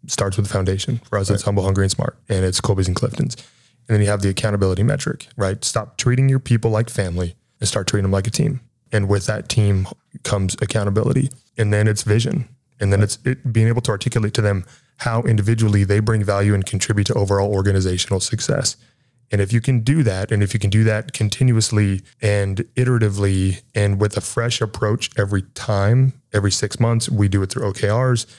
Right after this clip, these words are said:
Speaker 1: then I think you're gonna be able to bring people together, and you're gonna be able to have a team that performs highly wor-, regardless of if they're from all over the country or if they're from a small town in East Texas.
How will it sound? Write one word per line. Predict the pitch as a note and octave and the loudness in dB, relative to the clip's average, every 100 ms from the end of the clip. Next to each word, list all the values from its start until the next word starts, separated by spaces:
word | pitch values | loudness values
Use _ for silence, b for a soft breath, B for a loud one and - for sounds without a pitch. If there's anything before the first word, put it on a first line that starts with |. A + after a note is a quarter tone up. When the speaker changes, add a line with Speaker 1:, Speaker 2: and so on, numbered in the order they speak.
| B B _ | B B _
Speaker 1:
then | A2+ | 0
I | G#2 | 0
think | - G#2+ | 0 -2
you're | G#2+ | 0
gonna | G#2 | 0
be | G2+ | 0
able | G2 | 0
to | G2+ | -2
bring | G2 G2+ G2+ | 0 0 2
people | G#2+ - | 0 0
together, | G2 F#2+ F#2+ | 0 2 2
and | G#2 | 2
you're | F#2+ | 2
gonna | G2 G2 | 4 4
be | G2 | 2
able | G2 | 2
to | F#2+ | 0
have | F#2+ F#2+ | 0 -2
a | |
team | - G2+ G2 | 0 2 2
that | F#2 | 0
performs | G2+ - G2+ F#2+ F#2+ - B B | -4 0 0 0 -2 -8 B B
highly | - A2 G2+ G2 | -6 -2 0 0
wor-, | F#2+ G2 G#2+ - | -2 0 0 2
regardless | A2 A2 G#2+ G#2+ - | 0 0 2 0 0
of | G2 F#2 - - | -2 -4 -12 -2
if | A2+ - | -2 0
they're | G2+ F#2+ | -2 -2
from | G2 G#2+ G2 G2 - | -2 -2 0 -2 -2
all | G2+ | -2
over | F#2 | 0
the | F#2+ | -2
country | - C#3+ - C3+ C3+ B B B _ | -2 -2 2 0 0 B B B _
or | A2+ | 0
if | G#2+ - | 0 0
they're | G#2 G2 | -2 -2
from | - G#2+ G2 G#2 | -2 0 0 0
a | G2 | -2
small | - G2 F#2 | -2 -2 -2
town | G2 F2+ G2+ | -2 -2 -2
in | G2+ | 0
East | F2+ - | 0 0
Texas. | - - - - | -4 -4 -8 -10